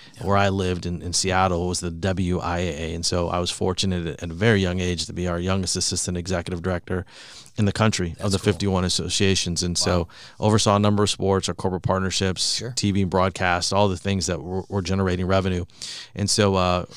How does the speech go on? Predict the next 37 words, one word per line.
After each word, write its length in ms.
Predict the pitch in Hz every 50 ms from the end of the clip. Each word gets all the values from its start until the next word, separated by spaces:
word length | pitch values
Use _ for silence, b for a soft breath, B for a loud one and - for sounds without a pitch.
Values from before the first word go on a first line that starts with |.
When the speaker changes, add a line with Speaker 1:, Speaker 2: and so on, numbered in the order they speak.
| - -
Speaker 2:
really 380 | 82 104 107 113 110 107 104 98
was 260 | 87 76 92 98 90 101
able 160 | 98 95 95
to 80 | 92
leave 140 | 95 95 92
my 120 | 87 95 90
mark 320 | 90 92 95 95 87 -
there 300 | - - 98 95 92 87
because 300 | 85 92 - - 101 90
of 140 | 98 90 85 -
an 100 | - 104
incredible, 540 | 95 - - 98 98 95 90 98 95 95 - - - - -
couple 260 | - 98 90 101 101
of 40 | 98
incredible 280 | 90 - 101 95 240
Speaker 1:
You 60 | - 214
had 40 |
to 40 | - 101
Speaker 2:
leaders 180 | 101 95 95 92
Speaker 1:
make 40 |
some 80 | 107 -
Speaker 2:
there. 80 | 90 -
Speaker 1:
tough 120 | 123 -
decisions, 480 | - - - - - - - - - - -
I'm 60 | -
sure. 200 | - - - - B B B B
Speaker 2:
You 160 | B - 170 196
know, 240 | 190 190 175 131
fortu-, 480 | - - - - - - 190 - - 156 - - 156 - -
yes. 640 | - 131 135 139 131 139 156 143 - - - - -
Speaker 1:
Okay. 220 | 98 101 - -
Speaker 2:
Um, 460 | 110 123 120 117 110 107 107 104 - -
but 300 | - - 120 117 113 - - -
when 320 | - - 95 120 117 120
it 80 | 117 104
came 300 | 87 - 123 123 120 113
to 520 | - - - 110 107 104 98 98 95 -